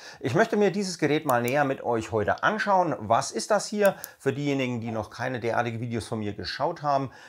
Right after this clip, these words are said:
dieses Gerät, so ein Gerät, ist eigentlich nichts anderes als eine mobile Powerstation, das heißt ein mobiler Akku, eine Notstromversorgung, nicht mehr, wie ihr es kennt, mit der Rumpelkiste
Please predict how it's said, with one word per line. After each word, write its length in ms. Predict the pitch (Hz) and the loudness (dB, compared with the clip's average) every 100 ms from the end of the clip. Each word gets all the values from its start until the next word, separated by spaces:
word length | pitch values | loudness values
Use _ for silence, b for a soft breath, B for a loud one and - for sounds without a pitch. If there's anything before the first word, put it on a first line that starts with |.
| B | B
dieses 380 | 120 160 226 165 | -4 -2 -2 -2
Gerät, 460 | - 123 139 180 170 131 | 0 2 2 0 -2 -10
so 240 | 107 139 147 | -4 0 2
ein 260 | 127 131 | 2 0
Gerät, 380 | 113 107 123 - - | 0 -2 -2 -4 -4
ist 220 | 190 - | -4 0
eigentlich 320 | 127 135 120 165 | 0 0 -2 -4
nichts 160 | 165 | -4
anderes 260 | 135 139 - | -2 -2 0
als 180 | 117 110 | 0 2
eine 140 | 110 | 0
mobile 400 | 107 101 127 107 | -2 -4 -4 -4
Powerstation, 880 | 104 - 202 208 - 180 - 165 139 | -2 0 0 0 -2 -2 -2 -2 -2
das 160 | 104 | -2
heißt 240 | 110 110 - | 0 -2 -4
ein 160 | 101 | -8
mobiler 500 | 107 101 101 98 98 | -6 -6 -4 -4 -4
Akku, 260 | - - 120 | -6 -4 -6
eine 180 | 101 101 | -6 -6
Notstromversorgung, 1600 | 170 208 - 147 139 - - - 123 107 117 123 120 113 98 117 | -6 -6 -4 -2 -4 -8 -8 -2 0 2 2 2 2 -2 -2 -4
nicht 200 | 165 - | -4 -2
mehr, 160 | 123 | -2
wie 100 | 120 | 0
ihr 120 | 127 110 | 2 2
es 140 | - | 2
kennt, 340 | 135 160 156 | 0 0 -2
mit 140 | 110 113 | -2 0
der 80 | 110 | 2
Rumpelkiste 760 | 120 160 147 - 151 - | 0 -2 -6 -6 -6 -2